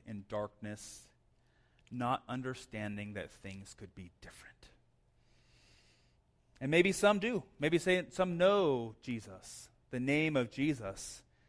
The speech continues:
and they don't care. They're content with their life in the darkness. I want us to think about the people in El Paso specifically this morning.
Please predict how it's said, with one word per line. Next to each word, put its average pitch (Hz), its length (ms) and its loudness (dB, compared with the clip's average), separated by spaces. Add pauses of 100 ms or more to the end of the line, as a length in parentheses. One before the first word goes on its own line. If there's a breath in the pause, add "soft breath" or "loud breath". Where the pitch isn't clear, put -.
(140)
and 131 120 -2
they 139 80 8
don't 160 180 2
care. 151 360 4 (120)
They're 131 120 -4
content 180 460 -2
with 139 120 -2
their 147 100 0
life 143 460 4
in 139 60 -8
the 131 60 -2
darkness. 120 600 -4 (720 soft breath)
I 127 80 2
want 190 240 8
us 247 140 2
to 202 80 0
think 135 320 -2 (760)
about 135 260 0
the 131 100 -4
people 156 420 -4
in 131 260 -2
El 120 200 -6
Paso 104 580 -6 (260)
specifically 120 1040 -10
this - 220 -16
morning. 95 340 -8